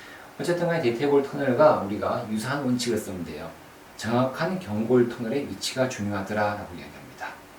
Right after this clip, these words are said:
마찬가지죠. 대퇴골 마찬가지로. 그래서 고정물이 방해를 할 경우에는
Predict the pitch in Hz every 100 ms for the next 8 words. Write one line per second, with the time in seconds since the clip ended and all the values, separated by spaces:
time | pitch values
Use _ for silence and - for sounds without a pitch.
0 | - - - - 95 - 120 127 - 92
1 | 123 110 90 - - - - 107 - -
2 | - - - 107 104 - - - - -
3 | 123 147 160 160 180 214 113 117 110 107
4 | 101 95 85 123 -